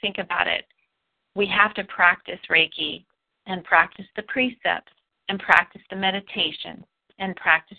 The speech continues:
the hands-on healing and practice all the different practices over and over and over to embody it. The more we practice,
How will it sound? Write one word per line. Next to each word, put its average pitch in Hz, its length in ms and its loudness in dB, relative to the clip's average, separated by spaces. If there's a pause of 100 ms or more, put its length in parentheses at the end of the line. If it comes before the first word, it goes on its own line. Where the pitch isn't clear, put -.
the 175 40 -12
hands-on 175 520 -4
healing 175 420 -10
and 160 80 -14
practice 175 440 2 (120)
all 196 220 4
the 208 80 -4
different 165 320 -14
practices - 520 -14 (720)
over 247 320 2
and 208 140 0
over 196 300 -2
and 190 100 -6
over 190 360 -6 (120)
to 175 120 -8
embody 190 540 4
it. - 240 -20 (1080)
The 185 60 -2
more 190 280 4
we 233 140 0
practice, 233 680 0